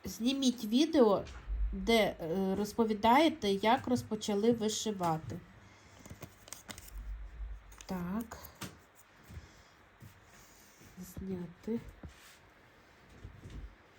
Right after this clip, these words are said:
відео. Відео, як розпочали вишивати.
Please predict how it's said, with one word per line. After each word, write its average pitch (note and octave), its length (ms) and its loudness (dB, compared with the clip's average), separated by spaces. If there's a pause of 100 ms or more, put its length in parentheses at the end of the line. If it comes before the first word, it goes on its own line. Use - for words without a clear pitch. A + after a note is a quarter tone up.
(600)
відео. G#3 460 -6 (1500)
Відео, A3+ 440 -8 (120)
як G3+ 220 -8 (1300)
розпочали F#3+ 960 -8 (1700)
вишивати. G3 600 -8